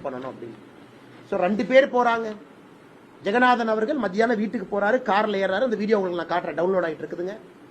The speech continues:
அந்த வீடியோல நீங்க பாத்தீங்கன்னா தெரியும், ரெண்டு பேர் வந்து பேசுறாங்க. இவர் போன்ல யார்ட்டையோ பேசிட்டு இருக்காரு.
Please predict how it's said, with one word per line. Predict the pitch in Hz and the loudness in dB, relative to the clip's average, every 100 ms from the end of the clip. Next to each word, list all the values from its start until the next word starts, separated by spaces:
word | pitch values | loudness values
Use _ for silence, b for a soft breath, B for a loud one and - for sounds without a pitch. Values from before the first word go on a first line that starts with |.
| - - - - | -20 -20 -20 -10
அந்த | - 226 | -2 2
வீடியோல | 220 285 285 262 | 4 4 6 6
நீங்க | 247 226 | 6 2
பாத்தீங்கன்னா | 220 233 247 247 233 | 0 0 0 0 0
தெரியும், | 214 254 262 | -2 2 2
ரெண்டு | 202 208 | 2 2
பேர் | 262 247 | 4 4
வந்து | 226 - | 4 -2
பேசுறாங்க. | 208 220 220 208 214 - - - - - - - - | -2 0 0 -2 -6 -14 -20 -20 -20 -20 -20 -18 -4
இவர் | 233 233 | -2 4
போன்ல | 262 311 294 | 8 8 8
யார்ட்டையோ | 247 220 254 | 6 6 4
பேசிட்டு | 254 220 226 220 | 4 2 2 -6
இருக்காரு. | 202 202 185 | -4 -2 -2